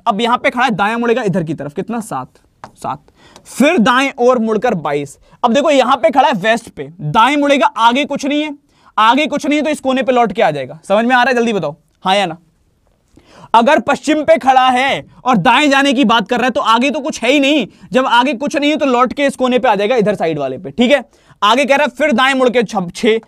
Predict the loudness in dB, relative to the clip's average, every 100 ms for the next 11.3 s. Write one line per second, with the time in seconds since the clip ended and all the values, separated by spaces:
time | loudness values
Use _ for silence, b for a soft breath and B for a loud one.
0 | _ -8 -4 -2 -4 -6 -4 -2 -2 -2
1 | -4 -6 -8 -12 -12 -14 -16 -20 -20 _
2 | b b -2 0 -4 -2 0 0 0 -2
3 | 0 0 0 0 -2 -4 B B -2 0
4 | 0 -2 0 0 -2 -4 -4 -2 0 0
5 | -2 -4 -2 -2 -2 0 0 2 0 B
6 | B -2 -2 -2 -2 -4 -4 -6 -4 -6
7 | -2 -2 -2 -2 -2 -2 -4 -4 -2 0
8 | -2 0 0 0 -4 -6 -4 -4 -6 -10
9 | -12 -14 b b -2 0 -2 -4 -4 -4
10 | -2 -2 -2 -2 -4 -4 -6 -8 -10 -12
11 | -14 -20